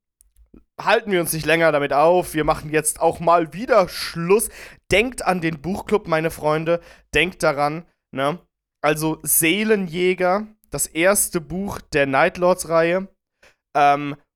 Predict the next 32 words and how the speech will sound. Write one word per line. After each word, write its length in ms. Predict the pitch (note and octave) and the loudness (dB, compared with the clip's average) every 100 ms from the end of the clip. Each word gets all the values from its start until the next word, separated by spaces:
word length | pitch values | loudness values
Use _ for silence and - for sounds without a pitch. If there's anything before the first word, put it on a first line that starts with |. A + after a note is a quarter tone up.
| - | -2
holt 260 | B3 C4 | 0 2
es 120 | A3+ | 0
euch 220 | G#3+ F#3 - | 0 -2 0
irgendwie 580 | A#3+ A3+ F#3 D#3+ G3 G3+ | 0 0 -4 -6 0 2
auf 160 | D3+ | 2
Audible, 580 | - F3 F3 E3 E3+ E3 | 2 2 2 0 0 2
hört 220 | F3+ G3+ | 2 0
es 80 | F#3 | 0
auf 100 | D3 | -4
Spotify 480 | - D#3+ D#3+ D#3 D3 | 0 -2 -2 0 2
oder 300 | E3 A3 A3+ | 4 4 2
holt 160 | F#3+ G3 | 2 0
es 100 | E3 | -4
euch 140 | E3 | -8
im 80 | D#3 | -10
Print, 360 | - D#3 F3 - | -6 -4 -4 -6
lest 480 | C3+ C#3+ F#3+ - F#3+ | -10 -8 -6 -6 -6
es 200 | F3+ - | -10 -4
gerne. 420 | D#3+ E3 E3+ F3+ - - E3 - | 0 0 0 -6 -10 -20 -12 0
Äh, 280 | D#3 D3 | 2 2
dann 260 | D3 C#3+ D3+ | 0 -2 -2
seid 300 | C#3 C3 C#3+ | -2 -2 0
ihr 120 | D3+ C#3 | -4 -2
beim 220 | B2+ C3 | -4 -6
Buchclub 400 | D#3+ D3+ - D#3 | -10 -8 -6 -6
in 100 | B2+ | -4
einem 280 | A2+ C#3+ C#3 | -2 -2 -4
Monat, 340 | B2+ C3 C3+ | -8 -8 -8
Ende 300 | - C3 C3+ | -8 -6 -6
März, 500 | B2+ B2 C3+ - - | -4 -4 -4 -6 -6
als 360 | - D3 - - | -6 -6 -6 -4
Wissende 560 | G#3+ - G#3+ D3+ D#3 | -2 0 -2 0 0